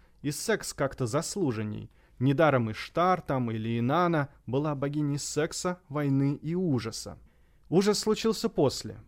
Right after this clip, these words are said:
Когда мы их отбили, они вернулись в Алферовку за остальными. Приплыли к утру человек сто, очень злые,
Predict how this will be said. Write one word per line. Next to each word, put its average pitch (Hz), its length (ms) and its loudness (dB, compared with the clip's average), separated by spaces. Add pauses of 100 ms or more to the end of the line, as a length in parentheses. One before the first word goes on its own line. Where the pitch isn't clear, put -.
Когда 131 260 2
мы 139 140 4
их 135 160 0
отбили, 156 640 2
они 165 240 2
вернулись 160 520 2
в 139 60 0
Алферовку 175 720 0
за 135 280 0
остальными. 127 720 0 (360)
Приплыли 147 480 4
к - 120 -4
утру 170 260 2
человек 147 480 0
сто, - 480 0 (220)
очень 175 480 2
злые, 135 560 2